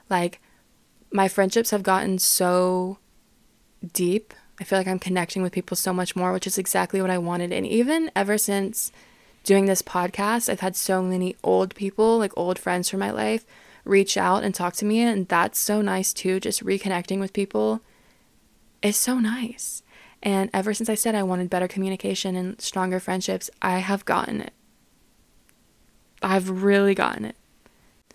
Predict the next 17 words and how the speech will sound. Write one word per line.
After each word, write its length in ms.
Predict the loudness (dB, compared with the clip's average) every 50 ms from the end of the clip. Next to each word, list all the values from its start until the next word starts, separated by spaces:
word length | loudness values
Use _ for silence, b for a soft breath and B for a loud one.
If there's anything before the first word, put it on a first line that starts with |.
| b b b b b b b b _ _ 0
That 240 | 2 4 4 4
being 220 | 4 4 4 4 2
said, 320 | 2 0 0 -2 0 0
though, 460 | 2 4 4 4 4 4 4 2 0 -4 _ _ B B B B B B B B 2
I 100 | 2 2
feel 280 | 2 4 4 4 6
like 440 | 6 4 4 4 4 2 0 -2 -6 -2
manifesting 920 | 0 0 2 2 2 0 0 0 0 0 0 -2 -2 -2 0 0 0 2
and 100 | 0 0
tarot 400 | -2 -2 -4 -2 0 0 0 0
and 100 | 0 0
all 140 | 2 2 2
of 80 | 2 2
these 200 | 0 0 0 0
things 200 | -2 -2 -2 -4
have 140 | -6 -4
become 640 | -2 -4 -4 -2 -2 0 0 2 2 0 0 -2 -4